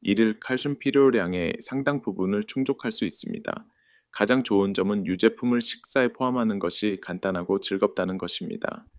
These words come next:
아침을 우유 한 잔으로 시작하세요. 전체, 저지방 또는 유당이 없는 우유를 선택할 수 있습니다. 아침 식사나 간식으로 신선한 과일과 견과류를 얹은 그릭 요구르트를 즐기세요.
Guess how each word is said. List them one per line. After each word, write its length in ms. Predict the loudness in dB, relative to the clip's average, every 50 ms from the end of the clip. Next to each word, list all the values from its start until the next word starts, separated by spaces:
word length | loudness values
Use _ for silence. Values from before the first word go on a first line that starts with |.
| -20 _ -20 -20 _ _
아침을 540 | -2 -2 -2 0 0 0 2 2 2 2 2
우유 320 | 2 2 2 4 4 2 2
한 180 | 0 -2 -2
잔으로 340 | 0 0 2 2 2 0 0
시작하세요. 920 | -2 -4 -6 -6 -6 -8 -6 -8 -10 -10 -6 -6 -4 -4 -4 -4 -6 -10 -16 _ _ _ -20 _ -18 _ -10
전체, 580 | -6 -4 -4 -4 -4 -4 -4 -4 -6 -6 -10 _ _ -20 -20 -20 -20 _ _ -8
저지방 640 | -4 -2 -2 0 0 0 2 0 0 -2 -4 -2
또는 460 | 0 0 2 2 0 -2 -2 -4 -8 -10 -14 -8 -4
유당이 440 | -2 0 2 4 4 4 4 4 4
없는 540 | 4 2 2 2 0 0 0 0 0 0 0 0
우유를 380 | 2 4 4 4 4 2 0
선택할 420 | -2 -2 -4 -4 -4 -4 -4 -4 -4
수 140 | -4 -4
있습니다. 580 | -6 -6 -6 -8 -8 -8 -6 -6 -6 -6 -8 -12 _ _ _ -20 -20 _ _ _ _ _
아침 340 | 0 2 2 2 2 2 0
식사나 460 | 0 -2 -6 -4 0 0 2 2 0
간식으로 720 | -2 -2 -4 -4 -4 -4 -2 -2 2 4 6 6 6 4 2
신선한 500 | -2 -4 -4 -4 -2 -2 -2 -2 -2 -2
과일과 720 | -2 -2 -2 -2 -2 0 2 2 2 2 0 -4 -8 -14 _ -10
견과류를 640 | -6 -4 -2 0 2 2 2 2 2 2 2 2 2
얹은 380 | 0 -2 0 0 0 0 0 -2
그릭 280 | 0 0 0 0 2 0
요구르트를 540 | 0 2 2 2 0 -2 -2 -2 -2 -2
즐기세요. 840 | -2 -2 -4 -4 0 0 0 0 2 2 2 2 2 2 0 -4